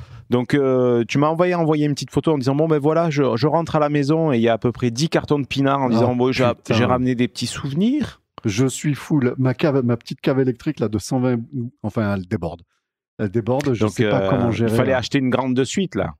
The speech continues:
Speaker 1: Il fallait pas acheter une petite cave, euh, pour
Speaker 2: Mais c'est,
Speaker 1: débuter.
Speaker 2: c'est, c'est ce que je conseille. Tout le monde me dit, « Non, mais,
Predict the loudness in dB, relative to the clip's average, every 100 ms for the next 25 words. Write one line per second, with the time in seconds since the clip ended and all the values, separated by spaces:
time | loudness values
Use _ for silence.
0 | _ _ _ _ -20 -12 -2 0 0 -2
1 | 0 -2 0 -2 -2 -4 -2 0 0 2
2 | 2 2 0 0 2 0 0 0 0 -2
3 | -2 -2 0 -2 0 -2 0 0 0 0
4 | 0 2 0 0 -2 -4 -6